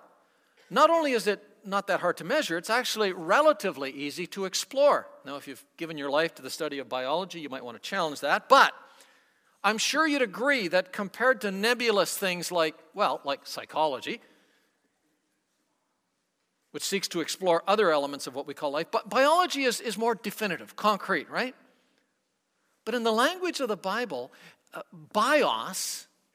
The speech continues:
refers to more than just what we call biology. Uh, it includes things like our financial assets, our possessions, the tangible stuff of life. For example, uh, in, in the story of Jesus, we're,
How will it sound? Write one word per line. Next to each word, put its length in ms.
refers 340
to 100
more 220
than 100
just 220
what 180
we 80
call 180
biology. 840
Uh, 280
it 80
includes 480
things 320
like 220
our 240
financial 600
assets, 400
our 100
possessions, 880
the 80
tangible 920
stuff 480
of 160
life. 480
For 120
example, 600
uh, 560
in, 200
in 120
the 60
story 240
of 80
Jesus, 500
we're, 260